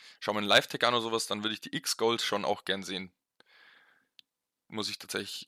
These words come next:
äh, gestehen, weil ob ich dann sehe, wie viele Schüsse jedes Team hat, wie viele Schüsse im Strafraum, das bringt mir alles nichts, weil ich das Spiel nicht gesehen habe und weil ich im Live-Ticker nicht raus-, rauslese, ähm, was für krasse Chancen sind, weil ich den so gut wie nie verfolge. Und dann einfach auf die Sti-,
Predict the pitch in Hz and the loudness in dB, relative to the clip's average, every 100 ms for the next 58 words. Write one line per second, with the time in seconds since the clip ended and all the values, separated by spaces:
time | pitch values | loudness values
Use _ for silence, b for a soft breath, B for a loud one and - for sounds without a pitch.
0 | - 95 98 - 98 98 98 - 101 107 | -10 -8 -4 -2 0 2 2 2 -4 0
1 | 104 104 - - 110 110 - 107 - 147 | 0 0 -2 0 2 0 -2 0 2 4
2 | 113 113 - - 110 110 104 101 104 120 | 4 2 0 -2 0 0 0 -4 -2 0
3 | - 123 - 101 113 104 101 - 131 110 | 0 -2 4 4 4 0 -4 0 -2 0
4 | 80 95 101 - 101 - - 123 131 117 | -2 -2 -2 -2 0 -4 -4 -6 -4 -2
5 | 120 117 110 104 104 - 104 107 - 110 | 0 0 0 0 0 0 2 2 2 -6
6 | 101 95 101 110 - 90 - - 107 107 | -6 -2 0 0 -2 -10 -10 -2 -2 0
7 | 98 95 - B B B B - 95 101 | -4 -4 -8 B B B B -6 -4 -4
8 | 98 95 90 - - 95 - - 101 - | -6 -10 -14 -10 -6 -4 -4 -4 -2 2
9 | 107 110 98 95 95 95 95 95 78 _ | 2 2 -4 -4 -4 -4 -10 -12 -14 _
10 | _ B B B B B B B B B | _ B B B B B B B B B
11 | B B B B - 120 120 127 127 117 | B B B B -12 -8 -2 0 0 4
12 | - 131 107 101 107 113 117 117 - 131 | 10 10 10 4 4 2 0 0 0 0
13 | 139 | -4